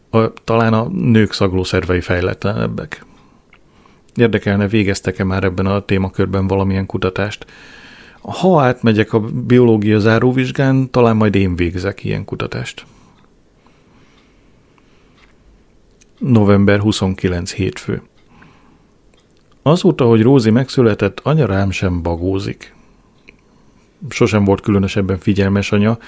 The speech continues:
mindig magamnak kellett tisztítanom a cipőmet, de az utóbbi időben az érzelmi elhanyagoltság tüneteit észlelem magamon.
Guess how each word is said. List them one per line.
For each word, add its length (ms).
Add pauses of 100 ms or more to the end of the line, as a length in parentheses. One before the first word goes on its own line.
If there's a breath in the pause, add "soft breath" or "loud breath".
(280 loud breath)
mindig 240
magamnak 440
kellett 380
tisztítanom 540
a 40
cipőmet, 600 (580 loud breath)
de 200
az 100
utóbbi 400
időben 380
az 160
érzelmi 520
elhanyagoltság 880
tüneteit 540
észlelem 440
magamon. 600